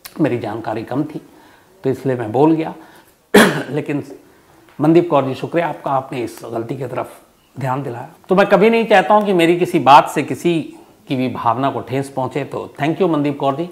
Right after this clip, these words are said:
आपने जो कहा और वो सही था। तो इसके अलावा डॉक्टर उमंग अखानी, इन्होंने एक कहानी की फरमाइश की और thank you आपके मेल के लिए। राहुल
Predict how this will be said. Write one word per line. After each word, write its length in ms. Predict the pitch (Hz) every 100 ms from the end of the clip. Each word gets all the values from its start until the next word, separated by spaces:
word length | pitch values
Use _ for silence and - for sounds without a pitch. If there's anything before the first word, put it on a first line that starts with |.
| - _ -
आपने 280 | 123 127 123
जो 100 | 113
कहा 300 | - 180 180 - - _ _ _ _ _ _ - -
और 240 | 117 98
वो 140 | 95 95
सही 240 | 127 147
था। 180 | - - - _ _ _ _ _ _ _ _ _ _ _ _ -
तो 400 | 170 170 170 160
इसके 220 | 143 202
अलावा 220 | 185 202
डॉक्टर 320 | 202 - -
उमंग 460 | 175 170 180 214 220 - - - -
अखानी, 580 | 143 - 156 135 - 156
इन्होंने 220 | 175 170
एक 120 | 165
कहानी 240 | 139 160
की 80 | 170
फरमाइश 400 | - 151 160 160 170
की 60 |
और 180 | 135 117
thank 180 | 127 120
you 100 | 143
आपके 220 | 127 -
मेल 240 | 120 147 160
के 80 | 160
लिए। 240 | 165 - - - _ -
राहुल 800 | 113 156 170 196 220 214 -